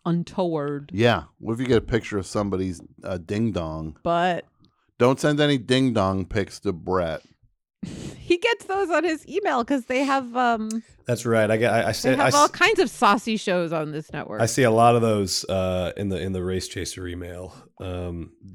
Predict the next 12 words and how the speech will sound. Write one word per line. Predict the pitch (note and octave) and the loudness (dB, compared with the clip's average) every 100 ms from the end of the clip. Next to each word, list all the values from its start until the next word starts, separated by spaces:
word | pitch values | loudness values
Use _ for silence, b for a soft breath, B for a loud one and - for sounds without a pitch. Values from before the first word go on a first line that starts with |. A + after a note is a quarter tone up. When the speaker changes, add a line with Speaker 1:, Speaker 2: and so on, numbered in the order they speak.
| - - | -10 2
Speaker 2:
The | C3+ | 2
only | E3+ G#3 | 4 0
place | A3+ G3+ - | 0 0 -2
you | E3 | -2
send | F#3 D#3+ | 2 2
ding | B2+ C#3+ C#3 | 2 2 4
dong | B2 A2+ G2+ | 4 2 2
photos | A2 G#2+ G2 | 4 4 2
to | - G#2+ | 0 2
is | F#2+ | 2
Brett's | - G#2 - | 0 0 0
LinkedIn. | F#2+ G2 F2 F2 D#2+ C#2+ | -4 -4 -6 -8 -8 -10